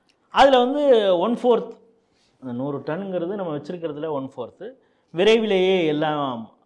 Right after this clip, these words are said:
இங்க தங்கத்தையும் கொண்டு வருவதற்கான வேலையை நினைக்கலாம். ஆயிரத்தி தொள்ளாயிரத்தி தொண்ணூத்தி ஒண்ணு சந்திரசேகர் ஆட்சியின் பொழுது, நம்மள்ட்ட பொருளாதார நெருக்கடியில் இருந்த பொழுது,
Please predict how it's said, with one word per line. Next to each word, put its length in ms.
இங்க 280
தங்கத்தையும் 460
கொண்டு 360
வருவதற்கான 840
வேலையை 340
நினைக்கலாம். 480
ஆயிரத்தி 320
தொள்ளாயிரத்தி 360
தொண்ணூத்தி 220
ஒண்ணு 220
சந்திரசேகர் 640
ஆட்சியின் 520
பொழுது, 480
நம்மள்ட்ட 360
பொருளாதார 720
நெருக்கடியில் 560
இருந்த 260
பொழுது, 440